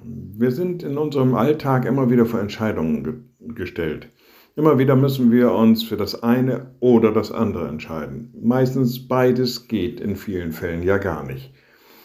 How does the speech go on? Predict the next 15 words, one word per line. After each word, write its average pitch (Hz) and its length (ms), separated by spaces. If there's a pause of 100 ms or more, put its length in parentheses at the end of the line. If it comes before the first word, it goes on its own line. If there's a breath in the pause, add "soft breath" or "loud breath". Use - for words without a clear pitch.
(180 soft breath)
Sodass 120 340
wir 131 200
unseren 123 360
Weg 139 240
immer 135 220
wieder 127 160
neu 123 320
definieren, 127 760
mit 120 160
jeder 123 300
Fragestellung, 131 720
die 120 100
auf 80 160
uns 117 160
zukommt, 131 640